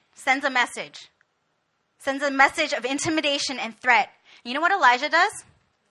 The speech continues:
He runs. He runs for his life. He runs into the wilderness.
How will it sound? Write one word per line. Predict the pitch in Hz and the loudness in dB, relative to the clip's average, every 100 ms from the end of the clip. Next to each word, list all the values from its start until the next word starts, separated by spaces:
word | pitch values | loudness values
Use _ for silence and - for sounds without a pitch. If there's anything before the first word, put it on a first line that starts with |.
| _ _ _ _ _ _ _ _ - - | _ _ _ _ _ _ _ _ -12 -2
He | 370 | 0
runs. | 330 311 349 392 320 233 - - _ _ _ _ _ | 6 10 12 12 10 4 -12 -18 _ _ _ _ _
He | 330 | -4
runs | 320 330 392 392 | 6 8 8 4
for | 370 359 | -2 0
his | 349 285 | 0 2
life. | 294 330 262 | 8 8 8
He | 320 | 0
runs | 277 277 359 415 415 | 4 8 8 8 2
into | 403 - | -2 -2
the | 339 | -2
wilderness. | 269 302 370 370 311 330 | 8 8 8 6 4 4